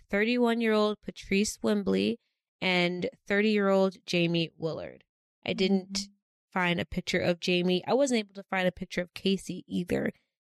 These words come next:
Speaker 1: Maybe it's just too early, but unfortunately they were, you know, deceased. And as of October first, police have arrested a suspect for the murders.
Speaker 2: Whoa.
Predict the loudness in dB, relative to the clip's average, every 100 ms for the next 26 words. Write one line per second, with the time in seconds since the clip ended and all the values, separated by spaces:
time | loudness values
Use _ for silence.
0 | -2 2 2 0 -2 -2 -2 -2 -4 -4
1 | 0 0 -2 -10 -14 -14 -14 _ _ _
2 | _ _ _ _ _ -2 -2 2 0 2
3 | 2 2 2 2 4 4 2 0 -4 -6
4 | -16 _ -2 0 2 2 2 0 -4 _
5 | _ _ _ _ _ 0 2 2 2 2
6 | 2 2 0 0 2 2 2 2 2 2
7 | 0 -6 -2 0 2 2 0 -2 -4 -4
8 | -4 -4 0 0 -2 -2 -2 -2 0 -2
9 | 0 -4 -6 -2 0 2 0 -2 -4 -8
10 | -4 -4 -6 _ _ -14 -8 -4 -4